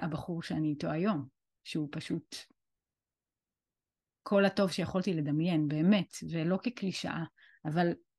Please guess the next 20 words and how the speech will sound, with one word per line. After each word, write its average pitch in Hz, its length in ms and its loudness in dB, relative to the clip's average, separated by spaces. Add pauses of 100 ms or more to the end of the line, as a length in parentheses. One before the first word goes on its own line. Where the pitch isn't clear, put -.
(920)
אבל 175 140 0
בחצי 214 320 4
שנה 262 260 6
הראשונה 214 420 2
שלי 269 240 2
בחיפה, 160 460 -2 (720)
היו 196 180 8 (100)
מבחנים, 160 480 2 (540)
הגיעו 240 340 8
גברים, 160 380 4 (1400)
ואני 170 180 0
חושבת 269 400 4
שלראשונה 196 640 2
בחיים 190 380 0
שלי, 156 340 -6 (1600)
פשוט 277 480 0 (240)
לא 190 120 2
הסכמתי 254 500 2
להתפשר 214 520 -4
יותר 202 280 -6